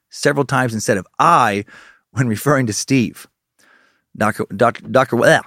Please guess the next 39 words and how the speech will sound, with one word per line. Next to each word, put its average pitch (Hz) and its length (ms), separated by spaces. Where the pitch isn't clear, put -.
Doctor 127 420
Watkins 104 760
didn't 123 320
even 107 240
notice 110 280
this. - 260
And 92 180
Doctor 156 220
Watkins 180 420
really 131 140
seems 123 180
like 110 120
a - 20
fucking 92 260
quack. - 380
Uh, 107 300
he 110 120
was 165 140
also 156 200
really 127 200
big 120 200
into 117 160
the 107 120
now 110 200
largely 110 360
debunked 104 320
validity 107 420
of 82 260
memories 117 600
recovered 104 600
during 95 260
hypnosis 90 460
sessions. - 460
Kenneth 151 220
Bianchi, 135 340
real 180 240
Ken, 131 220
not 185 180
Steve, 123 320